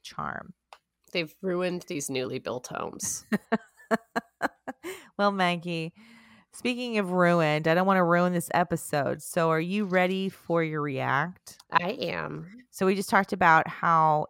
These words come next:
Speaker 1: it's customary in certain places, perhaps still currently. It doesn't say when this, this custom ended of putting mummified cats into newly constructed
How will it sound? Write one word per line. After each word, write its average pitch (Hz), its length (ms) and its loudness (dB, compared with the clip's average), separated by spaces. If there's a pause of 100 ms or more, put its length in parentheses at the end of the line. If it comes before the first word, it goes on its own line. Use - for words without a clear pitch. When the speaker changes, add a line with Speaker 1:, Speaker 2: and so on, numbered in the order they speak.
Speaker 1:
it's 180 260 -2
customary 165 880 -4 (220)
in 180 100 -8
certain 165 260 -4
places, 160 720 -4 (680)
perhaps 175 400 0
still 202 140 -2
currently. 147 440 0
It 147 60 -10
doesn't 196 200 -6
say 208 180 -4
when 202 140 -4
this, 180 240 -4 (140)
this 170 240 -8
custom - 420 -6
ended 170 300 -4
of 147 180 -4 (100)
putting 170 380 -6
mummified 170 600 -4
cats 165 400 -4 (100)
into 180 260 -8
newly 165 400 -6
constructed 156 640 -12